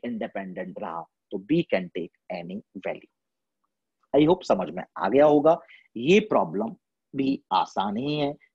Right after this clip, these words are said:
चाहो तो इसे medium की category में डाल सकते हो, but मुझे लगता नहीं है इसे medium के लिए कुछ खास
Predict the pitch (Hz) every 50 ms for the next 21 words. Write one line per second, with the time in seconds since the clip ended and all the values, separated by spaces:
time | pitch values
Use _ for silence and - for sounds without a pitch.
0 | _ - - 107 92 87 85 - - 92 87 - - 98 95 92 95 92 87 95
1 | 107 113 113 113 117 - 104 85 - - 98 87 95 98 95 92 95 92 92 101
2 | 123 127 - 165 - - - 170 156 165 165 - _ _ _ - 104 - - 107
3 | 117 120 123 135 135 127 127 123 - - - 185 180 175 151 135 123 123 123 123
4 | - - - - 113 104 101 95 98 95 107 113 113 104 - 101 92 92 - -
5 | - - - - - - - - _